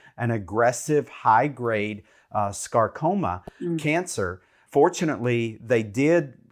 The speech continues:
Speaker 1: get most of it out, but it showed that the, that the cancer cells were all the way to the edges of the slide, which means that there are
Speaker 2: Mm.
Speaker 1: still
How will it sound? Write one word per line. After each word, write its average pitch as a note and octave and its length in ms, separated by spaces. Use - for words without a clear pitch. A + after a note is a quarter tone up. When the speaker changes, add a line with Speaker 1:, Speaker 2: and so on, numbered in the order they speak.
Speaker 1:
get C3+ 300
most C#3 420
of C#3+ 140
it A2+ 240
out, B2 480
but A2+ 320
it A2+ 160
showed B2 480
that A2 420
the, G#2+ 400
that G#2+ 340
the A2 100
cancer C#3 440
cells G2+ 500
were G2+ 440
all A2+ 180
the B2+ 80
way A#2 200
to A#2+ 260
the F#2 400
edges C3 520
of G#2+ 120
the G2 80
slide, G#2+ 640
which A2 280
means A2 380
that G#2+ 200
there G2+ 200
are F#2+ 80
Speaker 2:
Mm. E3+ 200
Speaker 1:
still A#2+ 420